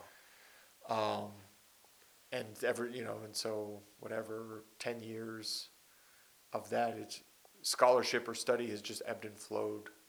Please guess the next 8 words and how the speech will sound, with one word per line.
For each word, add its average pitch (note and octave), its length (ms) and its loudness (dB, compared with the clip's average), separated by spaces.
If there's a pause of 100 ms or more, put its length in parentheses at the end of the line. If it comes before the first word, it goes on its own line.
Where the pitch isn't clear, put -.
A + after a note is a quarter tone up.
(120)
since A2+ 340 -6
then. - 160 -12 (480)
Around, D#3+ 420 10
you C#3+ 80 -2
know, A2 100 -4 (160)
around A#2+ 320 4
specific, - 760 -4 (320)
specifically G#2+ 960 -4